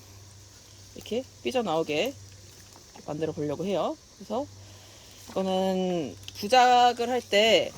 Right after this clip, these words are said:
그 바크로도 이렇게 나무 화분에 도작을 할 때 바크로도 이렇게 많이 이렇게 얘기를 저희가 드렸었는데 이 정도 되는 사이즈면은 바크보다는 사실은 수태가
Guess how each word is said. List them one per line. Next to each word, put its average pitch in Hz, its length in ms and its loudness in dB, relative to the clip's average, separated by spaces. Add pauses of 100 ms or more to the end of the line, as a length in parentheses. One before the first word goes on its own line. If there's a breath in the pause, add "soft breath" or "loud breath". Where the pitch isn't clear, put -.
(200)
그 160 480 2
바크로도 202 960 0
이렇게 147 180 -6
나무 160 240 -2
화분에 170 260 0 (100)
도작을 165 340 -2
할 165 80 -4
때 - 80 -12
바크로도 202 560 -6
이렇게 156 220 -6
많이 143 240 -4
이렇게 143 240 -6
얘기를 147 540 -2 (300)
저희가 147 240 -4
드렸었는데 160 800 0 (320 loud breath)
이 240 220 -2
정도 285 400 4
되는 233 260 2
사이즈면은 254 760 0
바크보다는 202 760 -4
사실은 202 380 -8
수태가 214 800 0